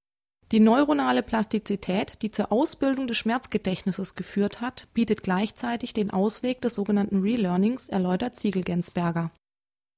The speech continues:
Durch eine pharmakologisch gestützte Verhaltenstherapie ist es beispielsweise möglich, das Relearning des Patienten zu initiieren und zu fördern.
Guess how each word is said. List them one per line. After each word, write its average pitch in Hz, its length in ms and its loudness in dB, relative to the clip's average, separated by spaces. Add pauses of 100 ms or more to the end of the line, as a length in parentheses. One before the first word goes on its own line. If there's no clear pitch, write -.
(100)
Durch 220 180 4
eine 226 160 4
pharmakologisch 240 840 4
gestützte 285 520 0
Verhaltenstherapie 262 1040 -2
ist 240 180 0
es 214 120 -4
beispielsweise 202 680 0
möglich, 185 460 2
das 196 180 -2
Relearning 202 640 4
des 214 140 -2
Patienten 196 500 0
zu - 140 -4
initiieren 202 680 2
und 262 140 -4
zu - 120 -12
fördern. 180 500 0